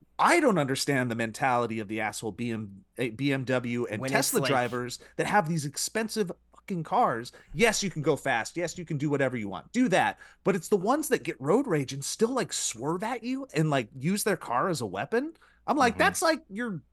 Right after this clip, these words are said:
Speaker 1: that's like you are swinging an antique s-,
Speaker 2: I don't
Speaker 1: sword
Speaker 2: know
Speaker 1: worth,
Speaker 2: what
Speaker 1: like,
Speaker 2: it is, dude.
Speaker 1: ten billion dollars. Like, what are you
Speaker 2: Yeah.
Speaker 1: doing, you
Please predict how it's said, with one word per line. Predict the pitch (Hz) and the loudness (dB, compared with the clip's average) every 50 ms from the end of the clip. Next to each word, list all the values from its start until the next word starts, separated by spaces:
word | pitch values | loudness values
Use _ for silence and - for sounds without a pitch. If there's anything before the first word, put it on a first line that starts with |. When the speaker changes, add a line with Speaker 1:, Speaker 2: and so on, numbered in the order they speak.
| _ - | _ 0
Speaker 1:
that's | - 220 269 - - | 2 2 2 4 2
like | 277 277 - - | 2 2 2 0
you | 214 226 220 | -2 0 2
are | 214 208 185 | 2 2 2
swinging | - - - 180 190 185 185 190 185 | 0 -2 -4 -4 -4 -4 -4 -4 -4
an | 160 135 - | -6 -6 -6
antique | - 147 165 170 160 - - 170 160 - - | -4 -2 -2 -2 -2 -4 -4 -6 -6 -6 -6
s-, | - - - - | -6 -6 -6 -8
Speaker 2:
I | |
don't | 151 - - | -10 -10 -6
Speaker 1:
sword | - - - 180 165 156 143 135 127 | -2 2 4 6 6 6 6 4 2
Speaker 2:
know | 120 156 | 0 0
Speaker 1:
worth, | 147 139 135 113 | 0 0 0 2
Speaker 2:
what | 113 | 0
Speaker 1:
like, | 147 - | 0 0
Speaker 2:
it | 98 101 | -2 -6
is, | 104 98 92 87 - | -8 -10 -10 -14 -12
dude. | - 185 | -6 -2
Speaker 1:
ten | 175 170 165 160 | -2 0 0 2
billion | 147 151 147 143 131 131 120 | 2 2 2 2 0 0 0
dollars. | 113 110 101 98 90 71 80 - | 0 0 0 0 -2 -6 -10 -12
Like, | 123 117 | -12 -8
what | 117 135 175 214 | -2 2 2 4
are | 240 | 4
you | 233 220 | 4 2
Speaker 2:
Yeah. | 208 156 127 | 2 0 0
Speaker 1:
doing, | - 156 165 170 151 123 104 | 0 0 0 2 0 -2 -4
you | 98 92 | -8 -14